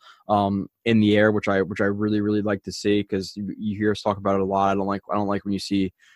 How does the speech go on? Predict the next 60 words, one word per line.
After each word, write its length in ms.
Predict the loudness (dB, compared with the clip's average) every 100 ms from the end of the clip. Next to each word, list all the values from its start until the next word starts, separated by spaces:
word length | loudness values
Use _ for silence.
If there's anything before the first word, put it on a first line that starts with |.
| _
uh, 120 | -6 -4
corners 360 | -2 -2 -2
just 160 | -4 -4
let 180 | -6 -4
the 60 |
ball 180 | -4 -4
come 160 | -2 -4
into 160 | -4 -4
them. 120 | -4
That's 160 | -4
usually 260 | -4 -2 -2
when 120 | -2
the 60 | -4
receivers 340 | -4 -4 -4
can 100 | -4
make 140 | -6 -4
a 40 |
play 180 | -2 0
on 120 | 2
it, 40 |
or 140 | 0 0
vice 240 | -2 -2 -2
versa, 280 | -2 -2
with 120 | -6 -4
the 80 |
receiver 380 | -4 -2 -2 0
not 120 | 0
making 220 | -2 -4 -6
a 80 | -6 -12 -20 _ _ _ _ _
play 180 | 2 4
on 60 | 4
the 80 | 4
ball, 200 | 4 4
and 80 |
then 60 | 2
the 80 | 0
corner 240 | 2 4
makes 160 | 2 0
a 40 |
play 160 | 0 2
on 100 | 2
it. 100 | 2
So 300 | 4 4 2 _ _ _ _ _ _ -2
I 80 | 2
like 160 | 2
to 80 | 0
see 220 | 0 2
that 140 | 2 2
he, 320 | 2 2 0 -8 -20 -20 -20 _ _
um, 480 | 0 2 2 0 -4 -2
obviously, 420 | 0 0 0 -2
you 220 | 0 -2
know, 200 | -2 -4 -6
at-, 160 | -10 -8
attacked 400 | -4 -2 0 0
that 180 | -2 0
ball. 220 | -2 -2
So 140 | 0
that 120 | 2
was 340 | 2 0 -6